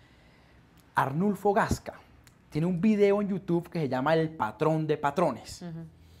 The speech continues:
Speaker 1: Sale con mujeres, eh, disparando en camionetas, no ha explicado su riqueza que fue hecha durante la bonanza coquera, aliado del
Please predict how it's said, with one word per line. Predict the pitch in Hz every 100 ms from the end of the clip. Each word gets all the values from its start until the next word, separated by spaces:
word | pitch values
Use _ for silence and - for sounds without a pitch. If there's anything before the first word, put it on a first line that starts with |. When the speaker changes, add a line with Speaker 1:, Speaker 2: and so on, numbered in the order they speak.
| - - - _
Speaker 1:
Sale | - 123 127
con | 131 123
mujeres, | 117 147 185 180 175 170 156
eh, | 127
disparando | 123 - 117 120 170 170 160
en | 151
camionetas, | 123 120 123 185 196 185 180 175 - _ _ _ -
no | 160 160
ha |
explicado | 160 - 156 156 143 143
su | 139
riqueza | 127 123 131 131 156
que | 143
fue | 127
hecha | 120
durante | 139 131 127
la | 117
bonanza | 117 120 117
coquera, | 131 123 135 143 160 _ _ _ _ _
aliado | - 143 156 156 165 165
del | 151 127 120